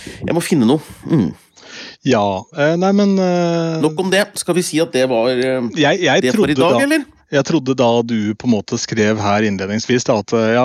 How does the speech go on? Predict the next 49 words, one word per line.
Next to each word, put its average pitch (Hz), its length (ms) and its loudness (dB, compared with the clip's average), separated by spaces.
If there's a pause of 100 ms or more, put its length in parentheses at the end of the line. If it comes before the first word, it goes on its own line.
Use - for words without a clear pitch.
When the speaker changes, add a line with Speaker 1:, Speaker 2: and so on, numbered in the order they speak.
Speaker 2:
vi 123 80 0
må 120 80 2
også 113 220 -6
snakke 113 240 -4
litt 104 100 -6
om 104 160 -2
at - 80 -8
jeg 117 140 0
ikke 110 160 -2
får 107 100 -4
begravd 107 380 0
hunden 107 100 2
min, 131 160 2
så 147 80 -6
tenkte 127 240 0
jeg 117 140 0
at, 127 80 -4
ok, 147 260 -2
nå 135 160 0
har 127 200 2 (440)
akkurat 117 480 -2
Balder 113 540 0
i 135 100 0
dette 123 160 -2
tilfellet 131 400 0
da, 117 140 -6
gått 113 160 -6
bort, 143 180 -2
og 131 140 -4
så 120 80 2
er 113 80 2
det 110 80 -2
et 127 60 -4
problem 107 280 0
fordi 117 160 0
det 120 80 0
er - 80 -8
pinse, 127 400 0
men 147 80 0
det 120 100 2
er 101 60 -6
fra 185 160 -2
tjue 139 220 -2
seksten 113 480 0
denne 117 260 0
urna, 135 160 -2 (160)
ja. 120 140 -4
Speaker 1:
Ja, 92 140 0 (100)
ja. 71 80 -6